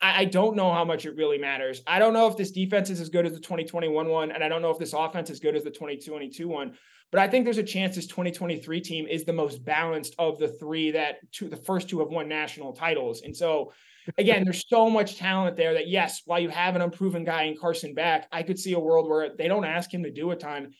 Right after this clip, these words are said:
and they're still, you know, twelve and oh entering the S E C championship game. And fair or, or not, we still may not know a lot about what he can do against a capable opponent.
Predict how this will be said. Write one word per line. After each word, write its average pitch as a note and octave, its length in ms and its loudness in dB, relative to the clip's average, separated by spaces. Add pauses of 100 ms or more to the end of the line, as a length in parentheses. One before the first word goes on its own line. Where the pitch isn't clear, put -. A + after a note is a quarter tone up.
(260)
and D#3+ 180 -2
they're E3+ 120 0
still, F3 420 6
you D#3+ 120 2
know, D3 300 -2 (120)
twelve E3+ 300 4
and D#3+ 100 2
oh E3+ 100 8
entering D#3+ 320 0
the D3 140 -6
S D3 160 -8
E D3+ 80 -10
C D3 120 -14
championship D3+ 540 -6
game. D3+ 200 -2
And C#3+ 140 -10
fair E3+ 400 6
or, D3 240 -4
or D#3 100 -6
not, E3+ 340 0 (260)
we F#3 80 -2
still F#3+ 240 0
may F#3+ 140 2
not F3 240 0
know E3+ 200 6
a D#3+ 60 8
lot D#3 200 2
about D3+ 260 -2
what E3 120 0
he E3 140 -12
can D3 160 -10
do D#3 240 -2
against D3+ 420 -2
a D#3 140 -6
capable C#3 540 -8
opponent. C3+ 380 -8